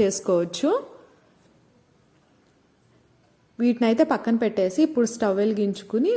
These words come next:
ఉల్లికారం అయితే రెడీ చేసేసుకుందాము. ఫస్ట్ అయితే ఒక ప్యాన్ పెట్టుకుని ఒక టీ స్పూన్ వరకు ఆయిల్ని వేసుకుంటున్నాను. కాకరకాయ కర్రీలో కొంచెం ఆయిల్ ఎక్కువే పడుతుంది, అందుకని చెప్పి స్టార్టింగ్ నుంచి కూడా మనం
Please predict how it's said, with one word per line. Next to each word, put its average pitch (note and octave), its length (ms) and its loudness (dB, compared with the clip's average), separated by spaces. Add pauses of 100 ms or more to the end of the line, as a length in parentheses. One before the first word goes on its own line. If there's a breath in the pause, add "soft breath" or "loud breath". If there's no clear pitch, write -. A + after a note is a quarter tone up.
(120)
ఉల్లికారం A3+ 500 2
అయితే G3 240 -2
రెడీ F#3+ 260 0
చేసేసుకుందాము. F3+ 840 -4 (920 soft breath)
ఫస్ట్ A#3 300 -2
అయితే A3+ 200 2
ఒక C4+ 120 -2 (100)
ప్యాన్ G3 320 -4
పెట్టుకుని B3 400 -2 (160)
ఒక A#3+ 180 -2
టీ A#3+ 160 2
స్పూన్ A#3 300 0
వరకు F#3+ 240 0 (160)
ఆయిల్ని G3+ 280 0
వేసుకుంటున్నాను. F#3 800 -4 (680 soft breath)
కాకరకాయ D4+ 520 4
కర్రీలో A3+ 400 4
కొంచెం A3 240 4 (140)
ఆయిల్ A#3 240 4
ఎక్కువే A3 320 0
పడుతుంది, F#3+ 460 -2
అందుకని G3+ 360 0
చెప్పి G#3+ 260 0
స్టార్టింగ్ A#3+ 480 0
నుంచి A3+ 220 0 (100)
కూడా F#3 180 -4 (100)
మనం G#3 180 -2